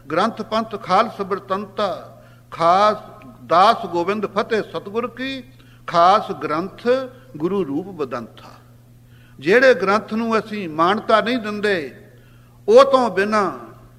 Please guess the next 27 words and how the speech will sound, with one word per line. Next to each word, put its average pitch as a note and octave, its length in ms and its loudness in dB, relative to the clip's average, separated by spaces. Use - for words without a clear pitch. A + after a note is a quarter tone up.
ਕਿਸੇ B3 360 6
ਇਤਿਹਾਸ G#3+ 540 2
ਵਿੱਚ G#3+ 260 -4
ਵੀ A3 120 -6
ਗੁਰੂ G3+ 240 -8
ਗ੍ਰੰਥ F#3+ 280 -2
ਸਾਹਿਬ F#3 180 -2
ਨੂੰ F3+ 100 -8
ਗੁਰਤਾ E3+ 320 -4
ਗੱਦੀ D3+ 300 -10
ਨਹੀਂ D3+ 280 -10
ਹੈ, E3 100 -6
ਸੂਰਜ F3 260 -10
ਪ੍ਰਕਾਸ਼ E3+ 400 -6
ਵਿੱਚ D3 260 -16
ਵੀ B2+ 120 -14
ਨਹੀਂ B2+ 200 -18
ਹੈ। - 80 -20
ਸੋ D#3+ 120 -6
ਖਾਲਸਾ E3 540 -6
ਜੀ, A#3 300 -8
ਇਸ G#3 220 2
ਕਰਕੇ F#3 600 -6
ਉਹ A#3 140 6
ਜਿਹੜੇ G3+ 260 0
ਸ਼ਾਸਤਰ F3+ 520 -4
ਨੇ, G#3+ 340 -6